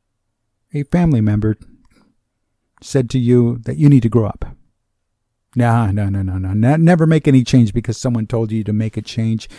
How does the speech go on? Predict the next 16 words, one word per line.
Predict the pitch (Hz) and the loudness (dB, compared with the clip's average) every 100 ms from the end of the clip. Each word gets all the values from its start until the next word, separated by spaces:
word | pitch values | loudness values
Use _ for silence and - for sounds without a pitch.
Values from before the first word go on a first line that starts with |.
| - - - | -20 -20 -2
Don't | 135 135 | 2 2
do | 120 117 | 2 -2
that. | 98 - _ | -4 -12 _
The | 123 | -8
change | - - 175 175 131 | -2 0 2 2 2
they | 123 160 | 2 4
really | 180 139 175 175 | 2 2 2 2
want, | 160 196 - | 0 -4 -4
and | 131 | 0
this | 156 - | 0 0
is | 226 | -2
the | 262 | -2
truth, | - 277 220 | -2 -2 -2
folks, | - 131 - - _ _ _ - | -2 -4 -4 -16 _ _ _ -4
the | 135 | -4
change | - 196 220 233 - | 0 4 6 4 2